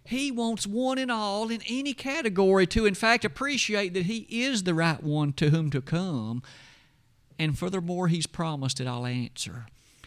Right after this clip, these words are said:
just like he did on this occasion. You'll notice that Jesus rather quickly answered the man and said, "Keep the commandments."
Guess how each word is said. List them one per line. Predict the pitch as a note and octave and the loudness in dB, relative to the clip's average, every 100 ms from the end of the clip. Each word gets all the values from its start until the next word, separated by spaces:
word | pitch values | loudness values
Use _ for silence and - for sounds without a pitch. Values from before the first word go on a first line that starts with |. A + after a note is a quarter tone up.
| - _ _ | -20 _ _
just | - E3+ - | 0 2 2
like | C#3 C3+ | -2 -2
he | D3+ C#3+ | -2 0
did | C#3+ C3 | 0 0
on | B2 | 0
this | B2 B2 | 0 -2
occasion. | - C3 A#2 G#2+ A2+ A#2 B2+ - - - - - _ _ - - | -4 -6 -4 -8 -8 -10 -10 -16 -20 -20 -20 -20 _ _ -20 -6
You'll | - D#3+ | 6 6
notice | D3+ G3 F#3 C#3+ | 8 6 4 2
that | D#3 D3+ C3 | -2 -4 -2
Jesus | E3 G#3 E3+ D3 E3 | -2 -2 0 0 2
rather | E3 | 0
quickly | - G3+ G#3 - E3+ | 2 4 4 2 2
answered | E3+ G3+ - E3+ | 2 0 -2 -2
the | D3 | -2
man | D3 D#3+ G3 | -2 -2 -2
and | E3+ | -2
said, | - E3 G3 A3 - | -2 -2 -2 -4 -8
"Keep | - G#3+ B3 - - - _ _ - | -4 0 0 -4 -12 -18 _ _ 0
the | D3+ F#3+ G3+ G#3 - | 6 6 6 2 2
commandments." | G3+ F#3 F3+ D#3 C3 A2 G#2 - - - | 2 4 6 4 2 -2 -4 0 2 2